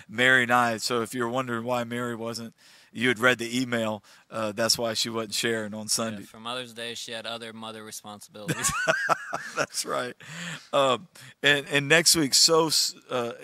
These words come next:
Speaker 1: excited as the church continues to take the journey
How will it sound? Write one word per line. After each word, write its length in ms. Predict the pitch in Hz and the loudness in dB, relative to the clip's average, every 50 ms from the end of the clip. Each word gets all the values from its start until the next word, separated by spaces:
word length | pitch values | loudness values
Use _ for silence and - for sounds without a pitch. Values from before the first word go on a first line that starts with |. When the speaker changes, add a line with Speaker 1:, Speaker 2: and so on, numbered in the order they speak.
| - - - | -16 -14 -10
Speaker 1:
excited 640 | 143 127 - - - 135 131 135 131 127 123 117 110 - _ _ - - - - _ | -4 2 4 4 4 4 4 2 2 0 -4 -8 -10 -14 _ _ -20 -20 -20 -14 _
as 160 | - 120 117 | -4 -2 0
the 100 | 117 120 | 0 0
church 300 | 113 - 139 135 131 - | 0 0 0 0 0 0
continues 560 | - 135 123 - - 139 139 139 147 139 127 - | -4 -6 -6 -4 -2 -2 -2 -2 -2 -6 -4 -4
to 140 | 143 127 | -4 -4
take 260 | - - 135 127 117 - | -2 0 -2 -2 -2 -4
the 120 | 127 117 | -10 -10
journey 560 | 98 95 123 123 120 123 120 117 113 110 104 | -6 -2 0 0 2 0 0 -2 -4 -8 -10